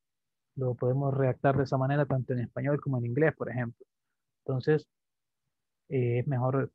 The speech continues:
esta notación. Entonces, es la traza de A transpuesta conjugada por A. Eso es de las propiedades que vimos ayer. Entonces,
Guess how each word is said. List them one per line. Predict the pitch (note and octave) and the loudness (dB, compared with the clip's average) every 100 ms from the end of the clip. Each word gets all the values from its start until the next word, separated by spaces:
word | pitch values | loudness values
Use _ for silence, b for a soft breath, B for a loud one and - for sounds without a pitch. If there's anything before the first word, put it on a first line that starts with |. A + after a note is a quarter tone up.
| - | -8
esta | A#2+ B2+ | -4 -2
notación. | A#2 - - B2+ - _ _ _ _ _ _ _ | -2 -6 -8 -8 -8 _ _ _ _ _ _ _
Entonces, | - B2+ C3+ D3 D3 _ _ - | -6 -4 2 2 0 _ _ -18
es | B2 | -8
la | B2+ A#2+ | -4 0
traza | D#3+ E3 - D3+ | 4 4 4 0
de | C#3+ F#3 - _ _ _ _ _ _ _ _ _ | 2 0 -2 _ _ _ _ _ _ _ _ _
A | - C#3+ | -2 -2
transpuesta | D3 B2+ - C#3+ - A#2+ | 0 -4 -2 -4 -4 -6
conjugada | C#3+ C#3+ D3 C3 B2 | -4 -4 -2 0 0
por | B2 B2 A#2 | -2 -4 -4
A. | A2+ _ _ _ _ _ _ _ _ _ _ _ _ _ _ _ _ _ _ _ | -6 _ _ _ _ _ _ _ _ _ _ _ _ _ _ _ _ _ _ _
Eso | B2+ C#3+ | -10 -6
es | C3+ | -2
de | C3+ | 0
las | A#2+ | -2
propiedades | - B2 A#2+ C3 C3+ | -2 -4 0 2 0
que | - | 0
vimos | A#2+ B2+ C3+ C3 _ _ _ | -2 0 -2 -6 _ _ _
ayer. | - B2 A#2 _ _ _ _ _ _ _ _ _ _ _ _ _ _ _ _ _ _ - | -2 -2 -2 _ _ _ _ _ _ _ _ _ _ _ _ _ _ _ _ _ _ -8
Entonces, | C#3+ D3 C3 B2+ A#2+ | -2 2 0 0 -8